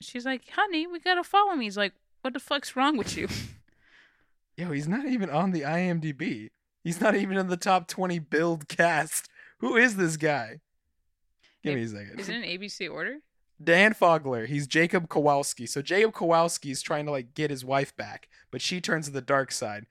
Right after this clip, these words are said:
Speaker 2: But basically, Jacob Kowalski thinks she's down in this, um, like, this cemetery, this
Speaker 1: It's,
Speaker 2: morgue.
Speaker 1: it's literally like a Star Wars moment when Obi-Wan is like, "You're my brother, Anakin." He's
Speaker 2: Yeah.
Speaker 1: like,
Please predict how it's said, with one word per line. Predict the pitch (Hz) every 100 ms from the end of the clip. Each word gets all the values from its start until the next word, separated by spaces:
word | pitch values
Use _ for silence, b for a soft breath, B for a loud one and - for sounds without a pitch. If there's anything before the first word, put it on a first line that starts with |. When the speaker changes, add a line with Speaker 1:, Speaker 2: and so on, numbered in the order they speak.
| b b -
Speaker 2:
But | 139
basically, | 175 180 170 156 143
Jacob | 165 170 156
Kowalski | 151 151 151 - 127 120 _ _ _ _
thinks | 175 165 -
she's | 160 139
down | 139 143 143
in | 143 135
this, | 131 123 - 113
um, | 117 107 98 _ _ _
like, | 117 110 _
this | - 110
cemetery, | - - 156 131 120 110
this | 107 240
Speaker 1:
It's, | 135
Speaker 2:
morgue. | 135 131 - 294
Speaker 1:
it's | 220
literally | 226 220 269 302 285
like | 262 -
a | 202
Star | - 202 190
Wars | 190 185 175
moment | 170 165 160 -
when | 170 170 165 -
Obi-Wan | 175 190 180 170 170
is | 170 165
like, | 165 165 160 _ _ _ _ _ -
"You're | 208
my | 233
brother, | 226 269 226
Anakin." | 220 196 - 214 247 247
He's | 202 147
Speaker 2:
Yeah. | 202
Speaker 1:
like, | 196 -